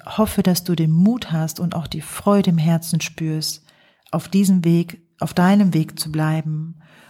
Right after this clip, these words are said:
und egal wie anstrengend der Weg ist, den du vielleicht vor dir hast, dass du ihn meistern kannst. Und das ist,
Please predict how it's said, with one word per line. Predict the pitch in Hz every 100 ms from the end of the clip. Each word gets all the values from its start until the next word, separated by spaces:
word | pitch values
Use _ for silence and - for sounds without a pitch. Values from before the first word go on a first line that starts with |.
| _
und | 175 170
egal | 170 160 175 180 180 180 _ _ _
wie | - 170
anstrengend | 208 262 - 190 180 170
der | 151
Weg | 175 185
ist, | 170 -
den | 160
du | 156
vielleicht | 170 160 156 -
vor | 262
dir | 214 170
hast, | 156 160 - - _ _ _ _ _ _ _ _ _ _ _ _ _ _ _ -
dass | 175 -
du | 165
ihn | 156
meistern | 175 180 165 151
kannst. | 165 165 - - _ _ _ - - -
Und | 170 156
das | 160
ist, | - - -